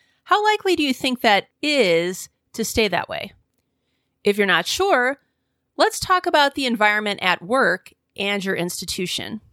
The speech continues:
In a recent survey by Cornerstone and Ellucian, sixty-nine percent of H R specialists in higher ed said they had difficulty retra-, retaining top staff members.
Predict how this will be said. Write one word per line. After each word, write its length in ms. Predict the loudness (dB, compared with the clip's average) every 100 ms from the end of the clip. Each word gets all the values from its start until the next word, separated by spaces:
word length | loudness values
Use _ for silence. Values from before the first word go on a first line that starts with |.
| _ _ _ _ _ _
In 160 | 0
a 60 | 2
recent 400 | 2 2 0 -2
survey 360 | 2 2 2 2
by 160 | 2
Cornerstone 580 | 0 0 0 0 0 0
and 100 | 0
Ellucian, 560 | -2 -2 -2 -4 -8 -14 _ _ _ _ _ -12
sixty-nine 720 | -6 -4 0 2 4 2 0
percent 420 | -4 0 0 0
of 120 | -2
H 240 | -2 2
R 100 | 0
specialists 800 | 0 0 -2 -2 -4 -4 -6 -14 _
in 120 | -10 -4
higher 320 | 0 4 2
ed 280 | 0 -6 -10 _ _ _ _ -14
said 320 | 0 2 4
they 120 | 2
had 260 | 4 2 0
difficulty 540 | -4 -2 -2 -4 -2
retra-, 440 | -2 -2 -4 -6 -2
retaining 840 | 0 0 0 0 2 0 -2 -4 -10 _ _ _ _ -6
top 260 | 2 2 0
staff 380 | 0 2 0
members. 580 | -8 -10 -8 -8 -10 -16